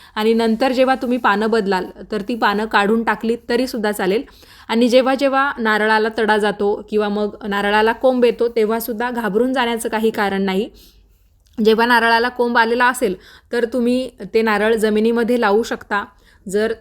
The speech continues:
तडा गेलेला असेल, तर मग तेच तुम्ही कुलदेवतेसमोर वाढवून त्याचा प्रसाद म्हणून खाऊ शकता. जर ते व्यवस्थित निघालं,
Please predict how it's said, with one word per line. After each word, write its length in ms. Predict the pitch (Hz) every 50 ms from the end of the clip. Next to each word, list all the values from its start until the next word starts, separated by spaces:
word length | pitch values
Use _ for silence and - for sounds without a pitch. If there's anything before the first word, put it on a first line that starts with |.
| _
तडा 200 | 220 214 208 226
गेलेला 340 | 226 233 240 240 240 254 240
असेल, 340 | 240 247 247 - 240 190 180 - - _ _ _
तर 120 | 208 208 202
मग 120 | 208 208 208 - -
तेच 260 | 240 233 240 240 -
तुम्ही 320 | 262 240 226 240 247 - - _ _
कुलदेवतेसमोर 920 | 233 220 220 226 226 233 233 233 226 247 254 254 - 233 220 226 233 226 - -
वाढवून 480 | 208 208 202 208 226 247 240 202 180 180
त्याचा 260 | - 196 190 - 226
प्रसाद 440 | 220 226 220 214 214 - 226 233 226
म्हणून 280 | 240 233 226 233 233 233
खाऊ 240 | - 226 196 214 220
शकता. 340 | 240 220 - - - 190 - - - 220
जर 180 | 196 208 202
ते 260 | 196 - 226 220 226 - - - - _
व्यवस्थित 460 | 208 214 208 202 226 240 - - 269 - -
निघालं, 380 | 240 247 240 247 247 233 247